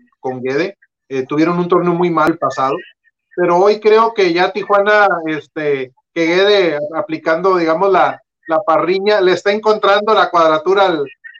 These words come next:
al, al círculo, este, se está viendo mejor, y,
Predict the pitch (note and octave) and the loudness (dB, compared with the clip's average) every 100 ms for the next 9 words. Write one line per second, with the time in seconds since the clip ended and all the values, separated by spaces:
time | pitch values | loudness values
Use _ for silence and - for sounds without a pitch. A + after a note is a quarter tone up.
0 | - D3 D3+ D3+ D3 F#3+ G#3 A#3 A#3 A#3+ | -8 -6 -2 -2 -2 -4 -4 -2 0 2
1 | A3+ E3+ - D#3+ D3 D3 C#3+ E3 F3 F#3+ | 2 -2 -4 -6 -6 -8 -6 -4 0 -2
2 | F#3 G3 E3+ D3 D#3+ C3 B3 _ _ _ | 0 0 0 -4 0 0 -2 _ _ _
3 | _ C3+ A3 C4+ | _ -6 -2 0